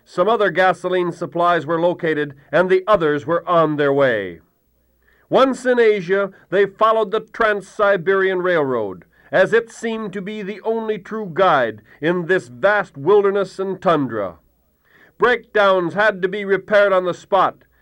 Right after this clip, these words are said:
Timber wolves had to be fought off. And indeed, this was an adventurer's road.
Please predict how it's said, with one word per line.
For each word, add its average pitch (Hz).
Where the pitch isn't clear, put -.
Timber 220
wolves 185
had 196
to 190
be 185
fought 190
off. 156
And 208
indeed, 202
this 180
was 143
an 170
adventurer's 165
road. 120